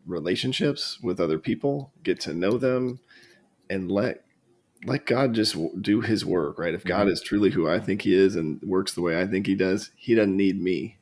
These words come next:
Speaker 1: to throw a Bible verse in your face to make you believe <laughs> any sort of thing. But there's, there's sort of this other camp that's, like, overly preachy. And, you know, I try to watch my C O Ts. I,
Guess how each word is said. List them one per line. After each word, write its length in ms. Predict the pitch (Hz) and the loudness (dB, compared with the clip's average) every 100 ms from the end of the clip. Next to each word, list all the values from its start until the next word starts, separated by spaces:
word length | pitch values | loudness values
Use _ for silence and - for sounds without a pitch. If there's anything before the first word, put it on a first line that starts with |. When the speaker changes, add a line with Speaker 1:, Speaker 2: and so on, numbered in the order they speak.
| _ | _
Speaker 1:
to 160 | - 82 - - | -6 -6 -6 -4
throw 220 | 101 87 | 0 0
a 60 | |
Bible 280 | 80 85 82 | 0 -4 -4
verse 300 | - 82 76 | -6 -6 -4
in 80 | 82 | -4
your 160 | 78 82 | -6 -4
face 340 | 87 71 - | -4 -4 -6
to 100 | - | -8
make 280 | 73 71 - | -8 -6 -6
you 100 | 73 | -6
believe 320 | 73 82 151 - - - | -4 0 0 -2 -6 -10
<laughs> 200 | - - | -8 -4
any 240 | 117 127 | 2 2
sort 260 | - 104 95 | 2 -2 -2
of 100 | 101 | 0
thing. 220 | 113 107 | 0 2
But 180 | - - | 2 2
there's, 240 | 113 113 - - - - - | 0 0 -8 -12 -14 -8 2
there's 240 | 113 - | 2 2
sort 180 | 104 107 | 0 0
of 140 | 110 | 2
this 400 | 110 110 - - - - | 0 0 -4 -14 -14 -6
other 240 | 95 90 | -2 -2
camp 540 | - - 156 82 85 - | -2 -2 -2 -2 -4 -4
that's, 400 | 76 - - - | -4 -6 -14 -12
like, 320 | - 80 - - | -8 -8 -6 -2
overly 480 | 95 98 92 85 | 0 2 0 0
preachy. 600 | 76 - 90 - 85 82 | -2 -4 -2 -2 -2 -2
And, 220 | 78 - - - - - - - | -4 -10 -16 -18 -18 -20 -18 -6
you 140 | 95 | -2
know, 100 | 87 | -2
I 60 | 85 | 0
try 180 | 127 | 4
to 60 | 120 | 4
watch 280 | 87 87 - | 4 0 -4
my 100 | 73 | -6
C 240 | - 80 | -4 -4
O 60 | 78 | -4
Ts. 240 | - 76 | -2 -2
I, 120 | 80 | -2